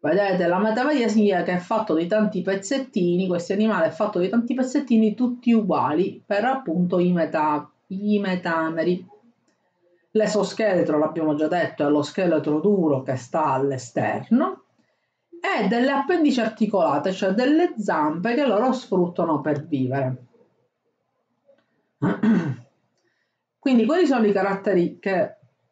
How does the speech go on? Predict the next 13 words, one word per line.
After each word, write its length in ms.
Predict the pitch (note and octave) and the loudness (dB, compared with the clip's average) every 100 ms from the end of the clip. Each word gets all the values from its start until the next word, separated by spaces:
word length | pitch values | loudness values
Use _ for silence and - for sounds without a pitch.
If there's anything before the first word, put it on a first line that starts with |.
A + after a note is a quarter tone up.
| _ _ _ _ _ _ _ | _ _ _ _ _ _ _
sono 240 | - G3+ F#3 | -4 0 2
distintivi, 760 | F3+ - G#3+ F#3+ F3+ G3 E3+ D#3 | 0 0 0 0 0 0 2 2
in 280 | E3 F3+ E3+ | 0 -2 -2
particolare 540 | F3 F#3 F3 F#3+ G3+ | -2 -2 0 0 2
nei, 200 | E3+ D#3+ - | 0 0 -2
tra 160 | F3 | -2
gli 100 | F#3+ | 0
artropodi 640 | G#3+ G#3 F#3+ E3+ D#3 D#3+ | 0 -2 -2 -2 0 0
degli 260 | E3+ E3+ D#3 | 2 0 2
insetti? 600 | D3 C#3+ C#3 C3+ C3 F3+ | 2 2 -2 -4 -4 -4
Cioè 200 | F3+ G#3+ | -2 -2
sono 320 | C#4+ C#4 C#4+ | 0 0 2
divisi 580 | F4 B3+ B3+ C#4 D4 | 2 2 2 4 2